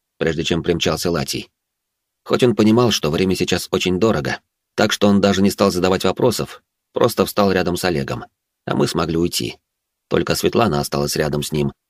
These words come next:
чтобы в случае чего помочь. Так она сама сказала.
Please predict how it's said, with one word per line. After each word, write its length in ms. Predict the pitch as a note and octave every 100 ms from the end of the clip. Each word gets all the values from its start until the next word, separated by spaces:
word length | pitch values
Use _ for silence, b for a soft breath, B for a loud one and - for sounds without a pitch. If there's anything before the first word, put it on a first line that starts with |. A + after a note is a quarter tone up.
| _
чтобы 280 | - D#2+ E2
в 40 | D2+
случае 300 | F2 - D#2+
чего 240 | E2+ E2
помочь. 460 | E2+ D#2 C2+ - - _ _ _ -
Так 260 | G#2+ -
она 180 | F#2+ G2+
сама 280 | A2+ A2+ F2
сказала. 420 | C#2 C#2 B1+